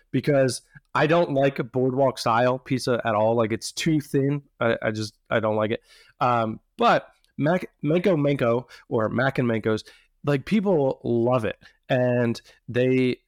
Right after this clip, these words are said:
look forward to it. It's, like, part of their, their favorite things about going to Ocean City, and they'll order it, um, or, like, go down simply for it.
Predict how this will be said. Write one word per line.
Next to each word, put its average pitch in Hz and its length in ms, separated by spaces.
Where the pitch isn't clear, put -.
look 123 320
forward 147 420
to 156 180
it. 151 40
It's, - 100
like, 107 220
part 131 320
of 113 360
their, 107 400
their 123 180
favorite 123 460
things 127 300
about 110 320
going 117 380
to 127 180
Ocean 113 380
City, 147 540
and 110 400
they'll 117 340
order 143 440
it, 139 260
um, 110 440
or, 135 140
like, 127 180
go 143 160
down 143 240
simply 139 380
for 127 400
it. 151 180